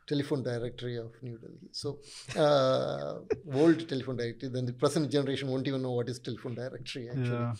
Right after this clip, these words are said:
Speaker 1: Uh, the point is, yes, there are things that I have to write about, uh,
Speaker 2: We
Speaker 1: in second
Speaker 2: discussed, uh, that l-, last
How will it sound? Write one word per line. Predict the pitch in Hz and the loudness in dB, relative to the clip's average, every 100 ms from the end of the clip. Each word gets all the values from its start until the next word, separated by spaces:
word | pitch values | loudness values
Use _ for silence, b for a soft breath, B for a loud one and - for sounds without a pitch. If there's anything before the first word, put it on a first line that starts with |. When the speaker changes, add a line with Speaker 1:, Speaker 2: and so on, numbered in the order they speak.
| B B - 151 | B B 0 2
Speaker 1:
Uh, | 139 139 | 2 0
the | 139 | -4
point | 123 160 185 233 | 2 4 4 2
is, | 233 - - _ _ _ _ _ - | -4 -8 -20 _ _ _ _ _ -4
yes, | 147 - - - - - | -4 -4 -12 -14 -12 2
there | 135 139 | 2 2
are | |
things | 143 - 135 147 | 0 -4 -6 -6
that | 135 | -4
I | 123 | -2
have | 120 | -2
to | 120 | -4
write | 120 113 117 | -6 -8 -10
about, | 113 - | -12 -12
uh, | - _ _ _ - - | -16 _ _ _ -18 -2
Speaker 2:
We | 123 | 0
Speaker 1:
in | 127 | 2
second | 131 | 2
Speaker 2:
discussed, | 120 - 139 - - | 0 2 2 0 0
uh, | 135 123 120 110 | 2 4 2 2
that | 117 113 _ 120 | 0 -2 _ -14
l-, | - 127 | -10 -4
last | 117 120 123 | 0 0 0